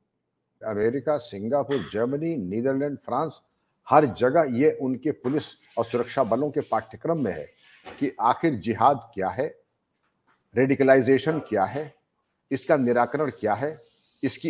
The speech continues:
उत्पत्ति कैसे होती है और इसकी पहचान कैसे है और इसके निराकरण के लिए क्या हमें करना चाहिए, सावधानी क्या बरतनी चाहिए। आपने सही कहा, दुर्भाग्य से हमारे यहाँ ये सब बातें सिखलाई जाती थी,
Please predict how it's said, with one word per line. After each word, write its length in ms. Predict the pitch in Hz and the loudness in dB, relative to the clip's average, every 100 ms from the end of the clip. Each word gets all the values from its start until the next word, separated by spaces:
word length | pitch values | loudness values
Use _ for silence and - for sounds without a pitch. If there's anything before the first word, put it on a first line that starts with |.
| - | -6
उत्पत्ति 420 | 139 - 147 - | -6 -2 -4 -4
कैसे 320 | 107 107 - | -4 -4 -2
होती 400 | 123 95 101 147 | -4 -4 -4 -2
है 180 | 135 147 - - _ _ - | -2 -2 -6 -20 _ _ 6
और 160 | 185 | 6
इसकी 200 | 190 - | 6 2
पहचान 440 | 185 139 127 131 120 - | 2 2 2 2 2 -4
कैसे 260 | 82 - | -10 -12
है 200 | - - _ _ _ _ _ _ _ - | -16 -20 _ _ _ _ _ _ _ 4
और 200 | 165 165 | 4 4
इसके 220 | 170 - | -2 0
निराकरण 500 | 151 127 123 151 180 | 0 2 0 0 -4
के 180 | 165 165 | -2 -2
लिए 160 | 180 180 | 0 -2
क्या 200 | - 151 | 2 2
हमें 240 | 127 131 | 2 -2
करना 300 | 127 113 143 | -2 -4 -4
चाहिए, 340 | 131 143 151 120 | -2 -2 -2 -2
सावधानी 420 | 131 107 98 104 | -2 -4 -6 -6
क्या 120 | 107 | -6
बरतनी 340 | 92 92 98 | -6 -10 -12
चाहिए। 380 | 92 92 92 90 - _ - - _ - | -12 -12 -12 -16 -18 _ -20 -20 _ 2
आपने 260 | 120 - 160 | 6 6 4
सही 260 | 175 185 | 4 4
कहा, 160 | 190 196 | 6 4
दुर्भाग्य 480 | 143 151 131 165 170 | 4 4 4 4 0
से 140 | 190 | -2
हमारे 360 | 156 143 156 170 | -2 0 0 0
यहाँ 100 | 170 | -2
ये 180 | 143 156 | -2 -2
सब 200 | 151 120 | -2 0
बातें 240 | 127 127 | -2 -2
सिखलाई 380 | 151 139 120 135 | -8 -8 -6 -4
जाती 300 | 131 113 123 | -2 -4 -4
थी, 240 | 120 175 | -8 -8